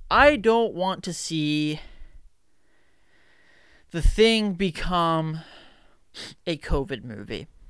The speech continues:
I don't want to see a movie that is a reboot of The Thing,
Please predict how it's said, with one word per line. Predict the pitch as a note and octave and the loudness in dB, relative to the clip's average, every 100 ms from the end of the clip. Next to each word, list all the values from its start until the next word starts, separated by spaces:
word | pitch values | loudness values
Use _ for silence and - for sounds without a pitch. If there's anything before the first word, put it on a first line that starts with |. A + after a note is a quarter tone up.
| - - _ _ - - - | -20 -20 _ _ -20 -20 -6
I | C#3 D#3 F#3 G#3 G3 F3 | 2 6 6 6 0 0
don't | E3+ E3+ F3 | 2 2 0
want | F3 E3+ | -2 -4
to | |
see | D#3+ - D#3+ - - | -6 -2 0 -2 -4
a | - C#3+ | -6 -6
movie | C#3+ D3 D3 D3 D3+ D3+ - - _ _ _ _ _ _ _ | -4 -4 -2 0 0 -2 -8 -20 _ _ _ _ _ _ _
that | - C#3+ | -6 -4
is | C#3 | -4
a | B2 | -8
reboot | B2 D#3+ F3+ F3 | -6 -4 0 0
of | D3+ C#3+ | 0 -4
The | C#3 | -8
Thing, | - C#3 C3 C3 | -4 -2 -2 -4